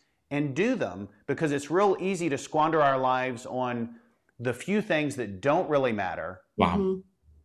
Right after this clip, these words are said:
Speaker 1: rather than the one or two things or the many things that don't really matter, the many things that don't really matter, instead of zeroing in on the,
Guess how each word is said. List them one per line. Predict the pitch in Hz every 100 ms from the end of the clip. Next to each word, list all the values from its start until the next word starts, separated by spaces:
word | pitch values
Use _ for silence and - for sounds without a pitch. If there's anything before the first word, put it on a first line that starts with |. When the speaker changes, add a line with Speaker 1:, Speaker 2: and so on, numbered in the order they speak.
| _ _ _ _ _ _ -
Speaker 1:
rather | 117 151 170 165 160
than | 139 139 139 135 131 _ _ 120
the | 127 120 117 - -
one | 113 151 170
or | 147
two | - 185
things | 175 131 110 107 113
or | 117 113
the | 117
many | 175 208 180
things | 151 123 117
that | 110
don't | 110 101
really | 101 98
matter, | 92 78 80 101 _ -
the | 104
many | 139 151
things | 131 107
that | 101
don't | 98
really | 98 92
matter, | 90 92 _ _
instead | 127 123 - 170 165
of | 139 131 - _ -
zeroing | 107 135 170 165 160 143
in | 135 127
on | 127 120
the, | 110 101